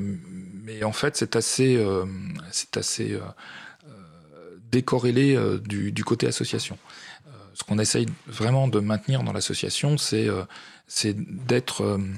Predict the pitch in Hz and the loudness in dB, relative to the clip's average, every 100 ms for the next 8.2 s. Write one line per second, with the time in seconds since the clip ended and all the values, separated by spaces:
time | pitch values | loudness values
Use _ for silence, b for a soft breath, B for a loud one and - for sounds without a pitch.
0 | - 110 104 - 123 123 101 101 - 120 | -4 -4 -4 0 2 2 0 0 -2 0
1 | 143 - - B B B - 117 139 123 | -2 -4 -14 B B B -4 4 4 4
2 | 104 - - - - 104 104 98 92 92 | 0 -2 -8 -6 -2 2 2 0 -4 -6
3 | 92 92 95 95 92 87 - - - _ | -8 -10 -10 -8 -10 -10 -14 -20 -20 _
4 | - - 98 107 98 95 92 - - 127 | -14 -6 -2 -2 0 -2 -2 -6 0 2
5 | - 104 101 90 92 98 113 - 104 - | 2 -2 -4 -4 -4 -2 -2 -4 -6 -4
6 | 95 - 92 92 98 98 95 95 - 101 | -4 -6 -8 -8 -12 -16 -16 -18 -20 -20
7 | 101 b b b b - 95 92 98 98 | -20 b b b b -20 -20 -6 0 0
8 | 98 | 0